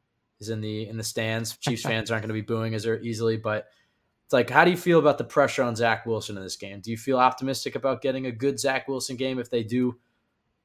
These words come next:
Speaker 1: unload the playbook a little bit and live with the mistakes?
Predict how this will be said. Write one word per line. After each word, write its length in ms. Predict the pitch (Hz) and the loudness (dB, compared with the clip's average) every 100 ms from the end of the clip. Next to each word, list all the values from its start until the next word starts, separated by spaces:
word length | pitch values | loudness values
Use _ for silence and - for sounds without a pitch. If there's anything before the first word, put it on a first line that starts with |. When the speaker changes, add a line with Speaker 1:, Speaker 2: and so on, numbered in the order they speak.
| - | -2
Speaker 1:
unload 440 | 143 131 131 135 | 0 6 6 4
the 60 | 135 | 0
playbook 380 | 143 135 131 135 | 4 4 2 -2
a 40 | |
little 160 | 135 127 | -2 0
bit 180 | 139 | -2
and 80 | 117 | 0
live 140 | 123 120 | -4 -6
with 80 | |
the 80 | 120 | -8
mistakes? 640 | 120 - 156 208 208 - | -8 2 4 4 0 -10